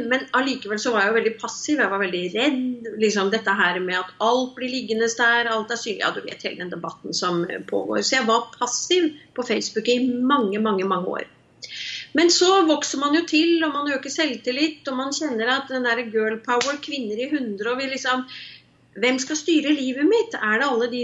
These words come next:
du ikke ser bak Facebook, eller hva? Så jeg ble til slutt litt irritert og ble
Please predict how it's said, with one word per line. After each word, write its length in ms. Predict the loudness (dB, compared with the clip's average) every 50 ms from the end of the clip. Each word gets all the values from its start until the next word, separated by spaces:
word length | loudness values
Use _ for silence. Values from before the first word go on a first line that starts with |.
| -4 -4
du 60 | -4 -4
ikke 100 | -4 -4 -4 -2
ser 240 | 0 2 2 2 2
bak 220 | 2 2 2 2 2
Facebook, 460 | 0 0 0 0 -2 -4 -4 0 0
eller 160 | 0 0 0
hva? 220 | -2 0 0 2 0
Så 220 | 0 0 0 0 2
jeg 380 | 4 4 4 4 4 2 -2 -4 -6 -10 -12 -8 -4
ble 240 | 0 2 2 2 2 2
til 100 | 0 0
slutt 240 | 0 -2 -4 -4 -6
litt 160 | -8 -6 -4
irritert 460 | -6 -6 -6 -4 -4 -4 -4 -4 -4
og 80 | -2 -2
ble 80 | -2